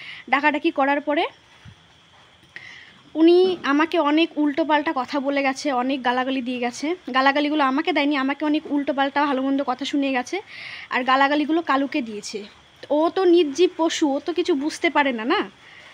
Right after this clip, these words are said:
তো আমাকে অনেক কথা বলল, আমি সেটা মাইন্ডে করিনি। ওকে অনেক গালাগালি দিয়ে গেল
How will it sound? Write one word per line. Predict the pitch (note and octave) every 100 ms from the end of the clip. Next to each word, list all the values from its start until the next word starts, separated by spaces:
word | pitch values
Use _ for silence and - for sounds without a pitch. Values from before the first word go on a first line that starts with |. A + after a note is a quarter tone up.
| - -
তো | E4 F4
আমাকে | D#4+ D#4+ F4+ F#4
অনেক | C#4+ D4+ F4+
কথা | F4+ G4
বলল, | D#4 D#4+ D#4+ D#4+ G4+ - - - -
আমি | C4+ D#4
সেটা | E4+ D#4
মাইন্ডে | D4 C4+ D4
করিনি। | C#4+ C#4+ E4+
ওকে | C4 C#4 D#4+
অনেক | C4+ D4
গালাগালি | C4 C4 C4+ C4+
দিয়ে | A#3+ B3+
গেল | A#3+ C4